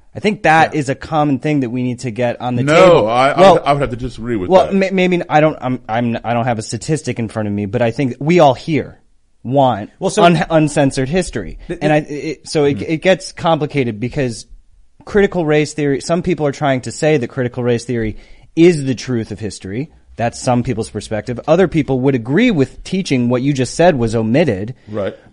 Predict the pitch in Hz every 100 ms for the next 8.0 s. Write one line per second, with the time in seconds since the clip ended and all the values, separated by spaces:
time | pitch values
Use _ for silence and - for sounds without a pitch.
0 | - 151 135 - 139 156 147 165 170 147
1 | 120 151 131 160 160 175 165 151 135 -
2 | _ _ _ _ - 127 131 - 139 131
3 | 113 107 110 - 123 107 101 98 - 87
4 | - - 170 160 - 220 226 185 156 120
5 | 139 98 - - - - 156 160 185 165
6 | - 156 156 139 110 135 - 135 123 107
7 | 123 - 139 123 120 120 135 123 101